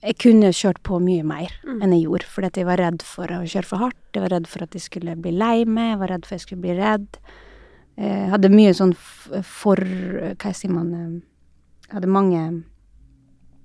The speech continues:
Speaker 1: forbehold, da,
Speaker 2: Mm.
Speaker 1: u-, u-, innenfor ting. Ehm, <clears throat> så skjedde det også ting, incidenter med,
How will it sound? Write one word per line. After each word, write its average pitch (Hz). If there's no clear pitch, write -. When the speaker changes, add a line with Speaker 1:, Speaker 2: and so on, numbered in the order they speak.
Speaker 1:
forbehold, 202
da, -
Speaker 2:
Mm. 220
Speaker 1:
u-, 220
u-, 196
innenfor 196
ting. 214
Ehm, 180
<clears throat> -
så 254
skjedde 277
det 208
også 185
ting, 190
incidenter 180
med, 175